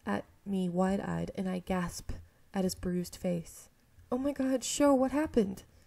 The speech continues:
With a shaky hand, I remove the tape from his mouth, and almost immediately he yells, "R-, run, Munchie." "Oh no, Sho." Oh, it breaks my heart. Ugh. "Wh-, what? Sho?"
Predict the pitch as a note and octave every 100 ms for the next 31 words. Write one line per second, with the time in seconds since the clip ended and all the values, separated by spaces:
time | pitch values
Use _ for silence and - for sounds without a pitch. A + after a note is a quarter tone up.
0 | - - - - - _ - - - B3+
1 | B3+ A#3 A3 G3+ G3 F#3+ G3+ G#3 - F#3+
2 | - - F3+ E3+ F3+ F3+ - - G3 G#3
3 | - F3+ F#3 F#3 F3 D#3 E3+ D#3+ - -
4 | - - - _ _ _ - - - -
5 | - F#3+ G3+ F#3+ F#3 F3 F#3 F3+ - _
6 | - - - - C#4 C#4+ D4 D4+ C#4 B3
7 | B3 B3+ - - - - - - F4+ D4
8 | B3 C4 - - - - - - - -
9 | - - - - - - - - - A#3
10 | - G3 - F#3 - - - - B3 G#3+
11 | - - - - - - - - A3+ -
12 | - G#3 G#3 D#4 - - - - - -
13 | G#3 D4+